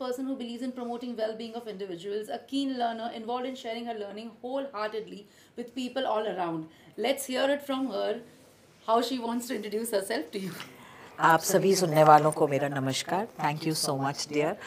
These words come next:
Speaker 2: अ, इतना बढ़िया इंट्रोडक्शन देने का। सोच रही थी सिर्फ मेरे लिए कह रही हूँ सब कुछ। चलिए, सभी बच्चे जो मुझे सुन रहे हैं, टीचर्स, अ, पेरेंट्स, अभिभावक, जो भी सब मुझे सुन रहे हैं,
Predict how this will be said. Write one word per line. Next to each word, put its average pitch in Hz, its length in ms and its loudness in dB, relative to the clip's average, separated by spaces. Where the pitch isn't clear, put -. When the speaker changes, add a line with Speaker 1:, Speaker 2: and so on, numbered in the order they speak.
Speaker 2:
अ, 135 380 6
इतना 220 300 8
बढ़िया 175 280 8
इंट्रोडक्शन 156 560 2
देने 147 280 2
का। 262 200 -12
सोच 180 380 0
रही 170 260 2
थी 233 80 2
सिर्फ 190 260 0
मेरे 156 240 6
लिए 214 140 2
कह 185 240 2
रही 202 240 0
हूँ 208 100 -2
सब 196 220 -4
कुछ। 196 120 -8
चलिए, - 300 -4
सभी 247 300 12
बच्चे 247 320 6
जो 240 120 8
मुझे 214 220 4
सुन 220 300 2
रहे 220 260 6
हैं, 226 280 2
टीचर्स, 190 800 6
अ, 175 80 2
पेरेंट्स, 185 680 6
अभिभावक, 165 760 4
जो 262 140 12
भी 330 140 8
सब 233 200 4
मुझे 170 200 2
सुन 196 260 -2
रहे 185 240 4
हैं, 185 140 -4